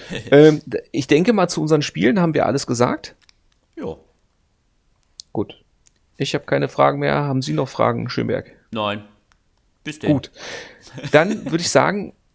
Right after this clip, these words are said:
Speaker 2: vielen herzlichen Dank für die Aufmerksamkeit. Wir werden so in Zukunft mit Sicherheit noch, noch einige Folgen machen, weil, wie gesagt, es gibt durchaus noch V-R-Titel, über die ich, äh, ja, der Virus hat mich gepackt und es gibt da Redebereitschaft.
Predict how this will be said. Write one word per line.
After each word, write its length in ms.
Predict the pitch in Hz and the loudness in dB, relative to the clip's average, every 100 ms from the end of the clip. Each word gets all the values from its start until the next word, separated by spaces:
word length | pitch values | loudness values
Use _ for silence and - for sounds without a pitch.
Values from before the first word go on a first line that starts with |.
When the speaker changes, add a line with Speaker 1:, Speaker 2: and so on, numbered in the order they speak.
| - | -16
Speaker 2:
vielen 300 | 143 160 233 | -6 0 2
herzlichen 400 | 202 190 160 135 | 2 2 0 2
Dank 180 | 120 123 | 2 2
für 60 | 113 | -2
die 80 | |
Aufmerksamkeit. 720 | - - 165 - 196 214 208 175 | -4 -4 -8 -8 -8 -4 -4 -2
Wir 140 | 131 | 2
werden 580 | 127 135 156 196 196 165 | 6 6 4 -4 -6 -6
so 400 | 135 139 160 202 | -4 0 0 0
in 120 | - | -2
Zukunft 540 | 151 - - 190 180 - - | -6 -6 -4 -4 -6 -12 -10
mit 260 | 80 139 | -6 -4
Sicherheit 360 | - 151 156 151 | -2 2 2 2
noch, 280 | 139 - - | -4 -6 -6
noch 260 | 135 - | -6 -4
einige 360 | - 131 160 143 | 0 2 2 -2
Folgen 340 | - 123 117 | 2 2 2
machen, 280 | 113 147 190 | -4 -4 -4
weil, 160 | 151 131 | -4 -4
wie 60 | |
gesagt, 280 | 127 127 127 | -4 -2 -4
es 140 | 117 - | -4 -4
gibt 200 | 156 _ _ | -6 _ _
durchaus 540 | - 156 156 113 143 143 | 2 2 2 -2 -2 -2
noch 140 | 139 | -6
V-R-Titel, 680 | 131 107 117 139 143 135 139 | -2 0 0 -2 -4 -4 -4
über 320 | 131 - 131 | -4 -4 -4
die 220 | 127 113 117 | -2 -4 -6
ich, 300 | - - - | -8 -10 -2
äh, 280 | 120 110 110 | 4 6 6
ja, 180 | 127 117 | 4 2
der 160 | - 120 | 0 -4
Virus 320 | 135 147 139 | -2 0 0
hat 120 | 135 | -2
mich 140 | 131 - | -2 -8
gepackt 380 | - - 175 135 | -6 -6 -6 -6
und 80 | |
es 100 | 123 | -6
gibt 160 | - - | -6 -2
da 60 | 123 | 0
Redebereitschaft. 680 | 135 160 156 143 170 156 | 0 0 -2 -2 -4 -6